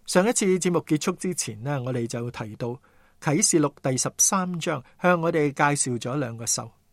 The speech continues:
一個從海中上嚟嘅，另一個從地中上嚟。地所指嘅就係以色列地。呢兩個獸所代表嘅，毫無疑問下，就係大災難時期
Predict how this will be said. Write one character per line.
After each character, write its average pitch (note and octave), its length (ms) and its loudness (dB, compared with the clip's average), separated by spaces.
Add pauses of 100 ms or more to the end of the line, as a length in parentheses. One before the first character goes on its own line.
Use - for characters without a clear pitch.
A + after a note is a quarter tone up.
(320)
一 F3+ 120 4
個 D3 180 4
從 A#2 280 -6
海 C3+ 240 -2
中 G3+ 280 0
上 C#3+ 240 0
嚟 C3 80 -2
嘅， B2+ 220 -2 (520)
另 D3 220 0
一 G3 100 2
個 D#3 240 4
從 A2+ 280 -10
地 C3+ 340 -2
中 D#3+ 300 -2
上 A2 280 -8
嚟。 A#2+ 80 -16 (680)
地 D#3+ 380 4 (140)
所 D#3 220 0
指 D3 180 -2
嘅 D3+ 200 2
就 B2 120 -2
係 A#2+ 60 -2
以 A2 220 -8
色 - 180 2
列 A#2 140 -8 (120)
地。 G#2+ 80 -10
呢 - 1200 -2
兩 E3+ 220 6
個 E3 80 6
獸 D3 340 6
所 C3+ 220 0
代 A#2+ 240 2
表 A#2 200 -8
嘅， A#2+ 340 -4 (520)
毫 B2 140 -4
無 A#2 180 -4
疑 A2+ 200 -6
問 A#2+ 200 -6
下， C3 240 -2 (300)
就 D3 100 2
係 C#3+ 60 4
大 C3+ 160 4
災 F3+ 240 0
難 C3 180 -2
時 A2+ 220 -2
期 A#2+ 320 -8